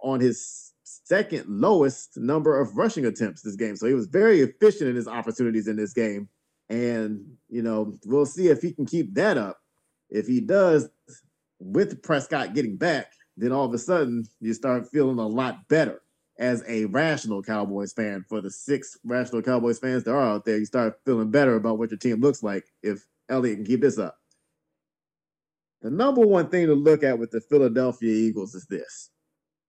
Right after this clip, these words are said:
The Philadelphia Eagles lead the league in takeaways. The Philadelphia Eagles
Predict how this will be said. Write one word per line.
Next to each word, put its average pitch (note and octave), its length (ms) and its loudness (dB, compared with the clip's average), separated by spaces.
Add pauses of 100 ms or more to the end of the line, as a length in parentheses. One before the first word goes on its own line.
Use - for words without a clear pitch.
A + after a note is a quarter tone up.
(760)
The C4 380 2 (260)
Philadelphia F3 680 4 (280)
Eagles A#2+ 580 4 (420)
lead G3 340 2
the E3 80 2
league D3+ 400 6
in A#2 180 0 (360)
takeaways. G2+ 720 -2 (1000)
The G#2+ 100 -6
Philadelphia D3 600 4
Eagles F#3+ 580 4